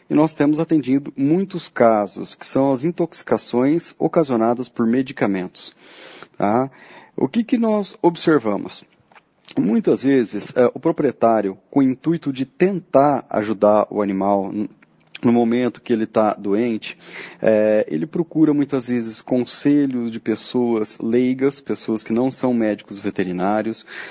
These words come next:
que tiveram um animal, que passaram por um problema semelhante ao que ele, é, ou muito parecido no qual o animal desse proprietário está passando,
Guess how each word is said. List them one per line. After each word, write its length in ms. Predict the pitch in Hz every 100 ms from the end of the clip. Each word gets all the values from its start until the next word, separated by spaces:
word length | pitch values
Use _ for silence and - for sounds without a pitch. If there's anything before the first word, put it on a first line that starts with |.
| - -
que 80 | -
tiveram 540 | 117 131 143 165 156 139
um 60 |
animal, 340 | 135 117 120 123
que 80 |
passaram 540 | - 127 - 143 151 131
por 160 | -
um 100 | 120
problema 440 | 113 107 104 113 113
semelhante 680 | - 123 107 117 135 123
ao 40 | 107
que 160 | -
ele, 320 | 110 101 101 -
é, 340 | 101 98 95 -
ou 140 | 110
muito 300 | 131 131 123
parecido 560 | - 107 101 - 135 117
no 140 | 107
qual 220 | - 104
o 40 | 107
animal 300 | 104 101 101
desse 160 | 101
proprietário 480 | - 101 95 - 92
está 160 | 95 -
passando, 520 | - - 110 117 120